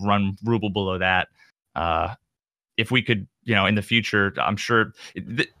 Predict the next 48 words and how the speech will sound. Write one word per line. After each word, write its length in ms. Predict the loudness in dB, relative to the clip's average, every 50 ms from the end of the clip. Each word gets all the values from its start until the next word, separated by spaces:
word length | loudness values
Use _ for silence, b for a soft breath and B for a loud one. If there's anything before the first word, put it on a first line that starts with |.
| -2
again, 280 | 0 0 2 2 2 2
these 160 | 0 0 2
are 80 | 4 4
all 100 | 4 4
things 240 | 2 0 -2 0 -2
that 80 | -2 -2
in 100 | -2 -4
the 80 | -4
future, 260 | -2 -2 -4 -2 -2 -2
it'll 100 | -2 -2
be 100 | -2 -2
great 260 | 0 0 2 2 2
when 120 | 0 -2
we 100 | -2 -2
can 120 | -2 -2 0
make 180 | 0 0 2
our 160 | 2 2 4 2
own 80 | 2
ammo, 300 | 2 0 2 2 0 0
when 180 | 0 -2 -2 -2
we 100 | -2 -2
can 140 | -4 -6 -6
find 300 | -2 0 2 2 2 2
large 200 | 2 0 0 0
caches 400 | 0 0 0 0 -2 -6 -10 -10
of 80 | -10
stuff, 320 | -6 -2 0 0 0 -2 -4
when 120 | -6 -4
we, 140 | -4 -4 -6 _ _
when 260 | -2 0 0 0 0 -4 b b b b b
you 120 | 0 2
actually 240 | 2 2 -2 -4 -4
have 160 | -4 -4 -4
to 80 | -6 -8
take 220 | -4 -4 -4 -4 -4
the 60 | -6
time 240 | -2 0 0 0 -2
to 100 | -6 -10
go 280 | -4 -2 0 0 0 -2
to 120 | -4 -6
a 60 | -8
trader 380 | -6 -4 -2 0 0 2 0 0
and 160 | -2 -2 -2
buy, 180 | 0 0 0 0
like, 180 | 0 -2 -4
ten 220 | -2 -4 -4 -2 0
thousand 320 | 0 0 0 0 -2 -4
rounds, 400 | -2 0 0 0 -2 -4 -8 -12